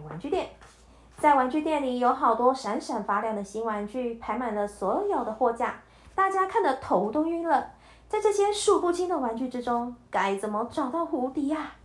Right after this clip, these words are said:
唯一不觉得苦恼的抱抱龙开始阅读一本关于巴斯光年的电玩攻略，内容主要在教玩家如何打败邪恶的天王。一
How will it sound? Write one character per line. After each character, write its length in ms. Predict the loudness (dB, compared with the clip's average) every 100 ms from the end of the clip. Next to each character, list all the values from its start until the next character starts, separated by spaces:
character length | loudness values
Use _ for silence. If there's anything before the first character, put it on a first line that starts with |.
| -20 -20 -20 -20 0
唯 160 | 2 4
一 180 | 4
不 160 | 4 2
觉 240 | 2 0
得 120 | 0 -4
苦 220 | -2 -2
恼 160 | 0
的 140 | 0 0
抱 160 | 0
抱 180 | 2 2
龙 400 | 2 0 -2 -6 -14 _
开 180 | -4 -2
始 160 | -2 -2
阅 160 | -2
读 160 | -2 -2
一 80 | -4
本 180 | -4 -4
关 180 | -2 -2
于 140 | -4
巴 320 | -4 0 0
斯 240 | -2 -4 -2
光 180 | 0 0
年 160 | -2
的 180 | 0 0 -2 -18 -2
电 300 | -2 -2 -6
玩 240 | -6 -6
攻 220 | 4 4
略， 320 | 6 2 0 -10 _ _ _ _
内 180 | 2 6
容 240 | 6 4
主 120 | 2 2
要 160 | 2
在 140 | 2 0
教 240 | 2 4
玩 260 | 4 0 0
家 220 | 0 0
如 240 | 0 0
何 240 | -2 -4 -4
打 200 | -4 -4
败 200 | -4 -8
邪 420 | -10 -4 -2 2
恶 180 | 4 4
的 140 | 2 -4
天 300 | -2 0 4
王。 280 | 4 4 -4 -20 -20 -20
一 60 | 2